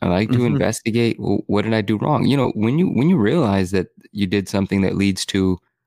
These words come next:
Speaker 1: not the outcome that you were hoping for, well, now you get to eliminate that as a way of trying to achieve that outcome, and it makes you stronger. That's one less mistake you're gonna make in the future. That's something you know doesn't work or doesn't work for you,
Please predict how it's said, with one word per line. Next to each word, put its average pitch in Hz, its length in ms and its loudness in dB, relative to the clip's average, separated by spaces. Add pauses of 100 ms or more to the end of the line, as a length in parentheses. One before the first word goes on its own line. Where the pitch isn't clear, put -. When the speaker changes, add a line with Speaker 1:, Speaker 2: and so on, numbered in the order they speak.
(140)
Speaker 1:
not 87 340 -2
the 90 160 0
outcome 90 460 -4
that 107 100 -4
you 92 120 -2
were 87 120 0
hoping 92 320 0
for, 110 440 -2 (120)
well, 95 220 -2
now 90 140 2
you 101 160 2
get 107 140 -2
to 98 140 0
eliminate 95 680 0
that 101 500 -2 (300)
as 90 420 0 (320)
a 110 100 0
way 98 560 0
of 92 160 -4
trying 95 320 0
to 98 140 0
achieve 98 400 0
that 101 160 0
outcome, - 480 0
and 101 80 2
it 90 80 2
makes 95 280 0
you 107 60 -4
stronger. 147 520 0
That's - 220 -4
one 101 320 0
less 104 260 -2
mistake 95 400 -2
you're 101 80 0
gonna 95 180 0
make 95 240 0
in 110 100 0
the 117 80 0
future. - 480 -4 (360)
That's - 160 -2
something 98 360 0
you 98 120 4
know 95 320 2
doesn't 98 320 -2
work 90 440 -2
or 95 120 0
doesn't 92 340 -2
work 95 320 -4
for 98 260 -2
you, 107 580 0